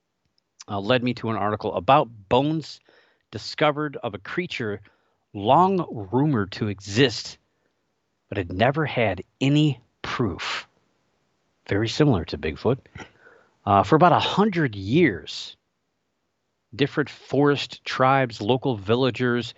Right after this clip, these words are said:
Dutch colonists, and even Western scientists and travelers have described seeing a small hair-covered creature in the jungles of Flores,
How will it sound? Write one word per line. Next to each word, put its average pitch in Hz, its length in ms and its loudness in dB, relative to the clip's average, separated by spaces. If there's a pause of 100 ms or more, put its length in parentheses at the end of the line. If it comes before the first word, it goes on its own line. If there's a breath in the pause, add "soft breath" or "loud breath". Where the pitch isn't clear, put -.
(680 soft breath)
Dutch - 260 0
colonists, 131 1040 0
and 98 240 -6
even 120 480 2
Western 131 420 0
scientists 120 760 -2
and 107 140 -6
travelers 123 720 -2 (580 soft breath)
have 117 160 -2
described 117 440 -4
seeing 123 280 -6
a 98 120 -8
small 147 580 2
hair-covered 151 840 0
creature 151 460 -4 (800)
in 113 100 -4
the 107 80 -2
jungles 104 720 0
of - 160 -8
Flores, 123 760 0